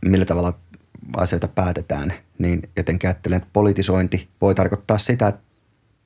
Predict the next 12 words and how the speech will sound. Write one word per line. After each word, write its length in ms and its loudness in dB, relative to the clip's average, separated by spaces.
tunnustetaan 880 2
ja 80 2
tiedostetaan, 560 2
että 120 -4
tähän 220 2
liittyy 400 2
itse 160 -2
asiassa 180 0
aika 140 0
niinku 240 2
isoja 280 2
intressiristiriitoja. 960 -2